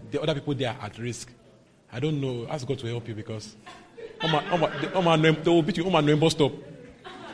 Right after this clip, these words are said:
They will beat you in bus. And people will say, "Enter that bus." So I don't know. You know. So I, I, I don't know. I don't know. So do, do as the spirit man. Do as the spirit leads you.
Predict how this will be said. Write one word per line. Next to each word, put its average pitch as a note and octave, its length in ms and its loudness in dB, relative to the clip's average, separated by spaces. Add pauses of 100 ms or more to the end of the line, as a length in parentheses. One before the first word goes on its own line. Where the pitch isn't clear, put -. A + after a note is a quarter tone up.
(160)
They E3+ 120 2
will F3 160 4
beat G3 360 2
you D#3+ 160 6
in E3 40 -4
bus. E3 140 4
And D#3 120 4
people G3 160 4
will E3+ 40 8
say, E3 80 4
"Enter D#3 140 4
that C#3+ 140 6
bus." B2 160 0
So C3+ 180 2
I C3 80 2
don't G3 160 4
know. G#3 340 4 (180)
You C#3 80 -10
know. D3+ 100 -6
So D3 300 -2
I, A#2+ 220 -2
I, B2+ 200 0
I B2 160 -6
don't A#2+ 160 -12
know. A2+ 200 -14 (1600)
I G#2+ 120 -12
don't B2 220 -6
know. A#2 140 -8
So D3 220 0 (380)
do, G3+ 300 4 (880)
do F#3 100 4
as D#3 80 4
the B2 40 -6
spirit D3+ 240 -2
man. C3+ 160 -2
Do D3+ 180 -2
as D#3 80 2
the B2 40 -4
spirit C#3+ 220 -2
leads C3 260 0
you. A2 100 -8